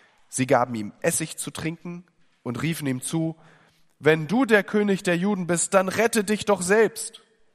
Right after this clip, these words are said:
Oben am Kreuz brachten sie ein Schild an. Damit jeder es lesen konnte, stand dort auf Griechisch, Hebräisch und Lateinisch, "Dies ist der König der Juden." Auch einer der Verbrecher, die mit ihm gekreuzigt worden waren, lästerte,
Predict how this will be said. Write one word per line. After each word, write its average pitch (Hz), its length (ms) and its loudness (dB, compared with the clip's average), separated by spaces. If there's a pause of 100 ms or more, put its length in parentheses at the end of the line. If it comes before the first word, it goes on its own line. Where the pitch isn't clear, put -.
(1200)
Oben 185 260 0
am 123 160 -2
Kreuz - 420 -2
brachten 143 360 -4
sie 123 140 -4
ein 107 100 -4
Schild 131 320 -4
an. 98 320 -12
Damit 110 300 -6
jeder 151 280 0
es 123 160 -4
lesen 131 300 -6
konnte, 123 300 -8
stand 120 340 -6
dort 123 160 -2
auf 90 240 -12
Griechisch, 151 580 -8
Hebräisch 127 680 -6
und 160 240 -8
Lateinisch, 123 680 -4 (960)
"Dies 202 400 -2 (100)
ist - 240 -6
der 117 140 -2
König 131 520 -6
der 113 160 -6
Juden." 104 380 -14 (1200)
Auch 113 240 0
einer 127 220 -2
der 123 140 -2
Verbrecher, 127 560 -4
die 110 160 -10
mit 117 180 -8
ihm 123 140 -8
gekreuzigt 113 640 -8
worden 107 240 -4
waren, 110 260 -2
lästerte, 113 460 -4